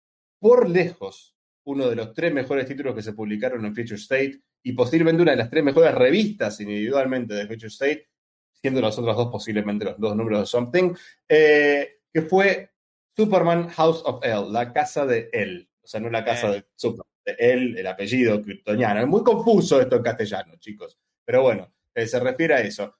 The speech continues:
Speaker 1: Donde muestra un futuro donde muchos descendientes de Superman están en guerra con un enemigo invisible y Superman, el Superman original es prácticamente un mito. Algunos de sus descendientes no, no terminan de creer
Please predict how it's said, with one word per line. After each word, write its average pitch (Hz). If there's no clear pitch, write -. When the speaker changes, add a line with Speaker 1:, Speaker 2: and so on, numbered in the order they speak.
Speaker 1:
Donde 214
muestra 349
un 220
futuro 240
donde 156
muchos 220
descendientes 143
de 139
Superman 151
están 147
en 139
guerra 175
con 127
un 127
enemigo 143
invisible 160
y 131
Superman, 147
el 110
Superman 165
original 127
es 147
prácticamente 117
un 127
mito. 208
Algunos 131
de 113
sus 110
descendientes 110
no, 113
no 135
terminan 139
de 117
creer 123